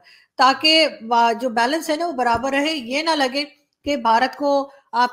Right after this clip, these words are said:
कह रहे हैं लेकिन चाइना को नहीं कह रहे, क्योंकि वहां से हम पैसे लेते हैं। वैसे बात तो सच है, <laughs> लेकिन खैर, कोई बात नहीं, अ, हो जाता है कभी-कभी। खैर, हम चलते हैं जी अगली न्यूज़ की तरफ, और, अ, वरना आप लोग मुझे इधर-उधर की बातों में लगा के रखेंगे।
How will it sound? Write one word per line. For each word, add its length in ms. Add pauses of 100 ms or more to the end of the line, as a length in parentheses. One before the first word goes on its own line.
कह 160
रहे 100
हैं 80
लेकिन 260
चाइना 300
को 120
नहीं 140
कह 120
रहे, 120
क्योंकि 240
वहां 180
से 120
हम 220
पैसे 300
लेते 240
हैं। 100 (300)
वैसे 160
बात 260
तो 80
सच 240
है, 160
<laughs> 420
लेकिन 240
खैर, 200 (100)
कोई 120
बात 140
नहीं, 120 (200)
अ, 60 (200)
हो 80
जाता 220
है 60
कभी-कभी। 400
खैर, 500 (200)
हम 160
चलते 260
हैं 100
जी 80
अगली 240
न्यूज़ 240
की 100
तरफ, 340
और, 180
अ, 260
वरना 260
आप 140
लोग 100
मुझे 180
इधर-उधर 260
की 100
बातों 260
में 80
लगा 240
के 140
रखेंगे। 380